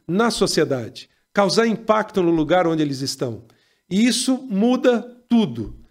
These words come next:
Isso muda a perspectiva do pastor, da liderança e da igreja sobre como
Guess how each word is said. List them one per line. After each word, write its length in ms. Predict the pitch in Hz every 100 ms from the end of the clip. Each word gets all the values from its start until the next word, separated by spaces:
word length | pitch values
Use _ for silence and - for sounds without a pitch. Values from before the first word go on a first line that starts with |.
| _ _
Isso 320 | 185 190 -
muda 340 | 208 214 226 220
a 20 |
perspectiva 840 | 214 202 - 208 - - 226 175
do 120 | 170 175
pastor, 560 | 175 160 - 220 220
da 100 | 185
liderança 520 | 180 170 170 208 202
e 20 | 180
da 100 | 175
igreja 480 | 139 170 190 156
sobre 300 | 151 185 175
como 340 | 170 202 214